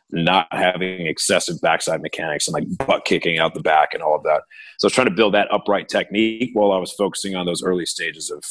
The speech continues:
of acceleration. It's really a short to long approach. It's no different than that. And then when I would get to the longer approaches, I would then introduce,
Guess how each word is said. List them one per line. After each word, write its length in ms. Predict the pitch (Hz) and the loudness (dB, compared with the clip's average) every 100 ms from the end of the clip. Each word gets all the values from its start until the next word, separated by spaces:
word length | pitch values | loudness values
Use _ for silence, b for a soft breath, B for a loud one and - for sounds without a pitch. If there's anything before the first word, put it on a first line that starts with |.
| - | -10
of 100 | 85 | -8
acceleration. 580 | 80 - 82 73 78 - | -4 0 2 2 0 -2
It's 120 | 78 | 2
really 180 | 135 131 | 6 6
a 80 | 98 | 4
short 340 | - 107 92 | 2 0 0
to 80 | - | 0
long 240 | 82 78 73 | 0 0 -4
approach. 360 | - 78 67 - | -10 -8 -8 -8
It's 160 | 82 | -8
no 120 | 90 80 | -6 -4
different 300 | 78 - 71 | -6 -8 -14
than 100 | 78 | -10
that. 180 | 71 - _ _ _ _ _ - | -8 -8 _ _ _ _ _ -2
And 140 | 92 | 2
then 140 | 120 | 4
when 100 | 127 | 6
I 60 | 113 | 4
would 140 | 98 95 | 4 2
get 140 | 98 | -2
to 80 | 95 | -2
the 100 | 92 | -2
longer 400 | 90 92 107 101 | 0 2 2 0
approaches, 440 | 90 95 90 92 | 0 -2 -2 -2
I 80 | 90 | -2
would 160 | 87 82 | -2 -2
then 220 | 101 101 | -2 -2
introduce, 1040 | 95 98 95 87 80 104 110 - - - | -4 -6 -4 -4 2 4 4 2 -6 -8